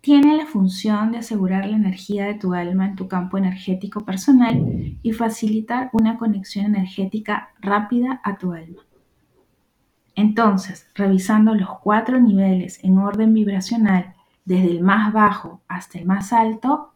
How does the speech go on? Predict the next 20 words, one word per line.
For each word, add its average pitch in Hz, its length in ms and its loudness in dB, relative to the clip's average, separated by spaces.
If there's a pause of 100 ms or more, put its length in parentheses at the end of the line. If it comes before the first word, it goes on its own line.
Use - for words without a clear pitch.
son: 165 420 -6 (880)
tu 208 140 -6
cuerpo 220 340 -4
físico 254 480 -2 (160)
es 214 140 -4
el 220 100 -4
primero, 175 460 -6 (1300)
tu 226 160 -4
campo 226 300 0
energético 220 680 -4
personal 214 680 -4 (120)
es 208 200 -4
el 220 100 0
segundo, 175 640 -4 (760)
tu 233 120 -2
yo 233 240 2
superior 240 640 -2 (240)
es 226 240 0
el 220 120 -2
siguiente, 240 800 -2